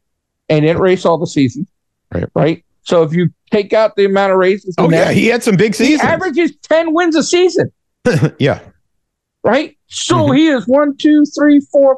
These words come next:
Speaker 1: five, six, seven. So he's behind schedule. He's got six rounds, win three more races to make his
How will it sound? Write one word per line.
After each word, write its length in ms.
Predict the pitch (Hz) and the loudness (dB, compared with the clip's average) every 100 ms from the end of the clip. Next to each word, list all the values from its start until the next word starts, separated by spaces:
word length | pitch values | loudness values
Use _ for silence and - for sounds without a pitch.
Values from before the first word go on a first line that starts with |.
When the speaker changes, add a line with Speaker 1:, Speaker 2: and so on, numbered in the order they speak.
| - | 0
Speaker 1:
five, 300 | 277 269 269 | 0 0 -2
six, 320 | 277 254 - | -4 -6 -4
seven. 340 | 320 302 165 - _ _ | -2 -2 -6 -10 _ _
So 180 | - 269 | -4 0
he's 300 | 277 330 339 | 0 -2 -4
behind 420 | 320 277 294 294 202 | -2 -2 -2 -2 -6
schedule. 540 | - - 240 196 175 202 | -10 -2 -2 -2 -4 -2
He's 160 | 226 | 0
got 200 | 226 185 | -2 -4
six 300 | - 311 311 294 | -4 -6 -4 -2
rounds, 400 | 294 240 185 - _ _ | -2 -2 -6 -12 _ _
win 200 | 208 220 | -2 -2
three 200 | 180 262 | 0 0
more 180 | 254 254 | 2 2
races 560 | 254 269 302 214 - - _ - | 2 0 0 -2 -4 -10 _ -4
to 80 | 254 | 0
make 240 | 285 294 | 0 0
his 220 | 247 175 | -4 -4